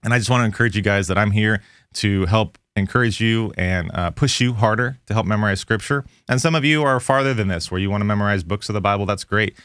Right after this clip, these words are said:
And some of you are like me, where I just wanna focus on, uh, specific scriptures and start memorizing them in my heart. So when life gets hard, or, or, um, other people's in my circle, their life gets hard too, that I can provide a word from the Lord, because his word is true and faithful.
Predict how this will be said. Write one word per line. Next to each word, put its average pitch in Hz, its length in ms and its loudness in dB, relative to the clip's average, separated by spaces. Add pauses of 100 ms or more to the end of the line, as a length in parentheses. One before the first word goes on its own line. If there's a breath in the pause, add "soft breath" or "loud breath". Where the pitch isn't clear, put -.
(200 loud breath)
And 98 80 -8
some 107 180 -2
of 104 60 0
you 107 120 0
are 101 60 0
like 95 240 -2
me, 107 160 0
where 95 160 -2
I 95 80 2
just 104 140 -6
wanna 127 120 -4
focus 110 400 -6
on, 101 200 -2 (400 soft breath)
uh, 90 120 -2
specific 143 400 -2
scriptures 135 540 -2
and 98 140 -4
start 107 300 0
memorizing 104 480 0
them 95 80 -2
in 95 40 -2
my 90 120 -2
heart. 95 220 -2
So - 140 -8
when 87 220 -6 (240)
life 110 360 0 (220)
gets 92 160 -6
hard, 113 380 0
or, 90 140 -2
or, 85 480 -4
um, 78 300 -4 (280 soft breath)
other 120 160 2
people's 120 420 -4
in 107 160 -2
my 101 220 0
circle, 131 420 -4 (200)
their 107 120 0
life 107 220 0
gets 110 140 -4
hard 104 220 0
too, 127 360 -2
that 98 80 -4
I 110 80 0
can 104 280 -4 (200 soft breath)
provide 101 320 0
a - 20 0
word 95 240 -2
from 92 140 -6
the 90 100 -2
Lord, 80 380 -4
because 87 260 -6
his 92 160 -4
word 90 200 -2
is 82 100 -6
true 92 320 -2
and 82 180 -8
faithful. 82 420 -6